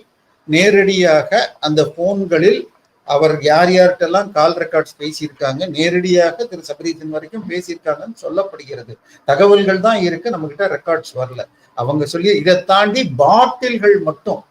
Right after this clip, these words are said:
ரெண்டாயிரத்தி பத்தொன்பதுல காலி பாட்டில்களை விட்டு ரெண்டாயிரத்தி நானூறு கோடி எடுத்தோன்னு தினத்தந்தியுடைய, அஹ், ஆங்கில பத்திரிகை டி டி நெக்ஸ்ட்ல வருது. ஆனால் அதுக்கு பிறகு இது குறைஞ்சிருக்கு. அன்னைக்கு வருஷத்துக்கு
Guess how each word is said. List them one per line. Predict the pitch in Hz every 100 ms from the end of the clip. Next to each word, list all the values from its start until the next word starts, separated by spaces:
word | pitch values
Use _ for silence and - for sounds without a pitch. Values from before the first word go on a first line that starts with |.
| _ _ -
ரெண்டாயிரத்தி | 147 180 208 226 226 220 - -
பத்தொன்பதுல | - - 220 208 170 143 113 113 156 - _ _ -
காலி | 143 180 220 240 254 247
பாட்டில்களை | 180 185 190 190 180 180 165
விட்டு | 160 175 - 277
ரெண்டாயிரத்தி | 170 180 202 208 208 202
நானூறு | 185 175 165
கோடி | 147 208 214
எடுத்தோன்னு | 170 - 156 156 160 247 - _ _ -
தினத்தந்தியுடைய, | 160 226 226 214 202 180 175 185 254
அஹ், | 175 147 143 151 131
ஆங்கில | 165 208 202
பத்திரிகை | 185 180 165 160
டி | 139 208
டி | 220
நெக்ஸ்ட்ல | 185 156 - 196
வருது. | 151 143 127 - _ _ -
ஆனால் | 156 156
அதுக்கு | 135 156 180 175
பிறகு | 175 196 233
இது | 202 -
குறைஞ்சிருக்கு. | 160 175 175 143
அன்னைக்கு | 135 160 180 185
வருஷத்துக்கு | 151 156 208 208 208